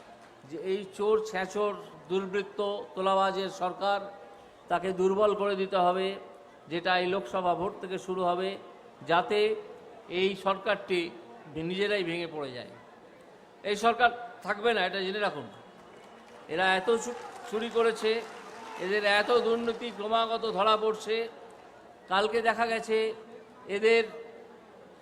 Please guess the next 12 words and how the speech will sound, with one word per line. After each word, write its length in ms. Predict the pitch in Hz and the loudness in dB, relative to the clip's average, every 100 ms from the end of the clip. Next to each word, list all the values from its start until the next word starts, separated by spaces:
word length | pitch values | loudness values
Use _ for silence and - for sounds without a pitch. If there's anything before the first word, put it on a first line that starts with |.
| - - - | -20 -20 -14
এদের 320 | - 196 220 214 | -4 2 2 2
কাছে 500 | 214 208 226 233 240 - - - - - - - - - - | 0 4 4 4 0 -10 -16 -20 -20 -20 -20 -20 -20 -20 -14
কিছু 240 | 202 208 226 | -10 0 4
আগ্নেয়াস্ত্র 600 | 202 202 233 233 - 240 | 6 6 4 4 4 6
আছে, 520 | 220 214 226 233 220 - - - - - | 6 4 4 4 0 -8 -18 -18 -20 -12
যেটা 280 | 156 208 226 | -4 2 2
চীন 400 | 220 - 262 247 220 | 2 -2 -4 -4 0
থে-, 240 | 240 240 | 0 0
চীন 300 | - 294 285 | -6 -4 0
থেকে 220 | 262 247 | 0 2
আনা 240 | 233 214 202 | 2 4 2
হয়েছে। 380 | 180 160 - | 2 -2 -6